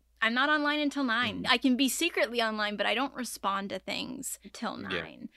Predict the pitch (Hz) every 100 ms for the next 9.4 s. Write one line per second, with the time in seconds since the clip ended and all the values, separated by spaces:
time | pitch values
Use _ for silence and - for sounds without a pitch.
0 | - 208 220 254 240 240 240 247 240 -
1 | 208 208 208 208 196 196 220 202 247 247
2 | 220 220 262 269 - 254 254 226 214 -
3 | - 262 247 247 214 208 202 196 _ -
4 | 247 214 220 208 208 208 202 - 226 220
5 | - 311 294 285 269 247 233 220 233 -
6 | 214 - 214 - 208 202 202 196 - 214
7 | 220 226 202 202 202 208 202 208 - 214
8 | 214 208 208 202 196 196 202 226 247 -
9 | - - 202 196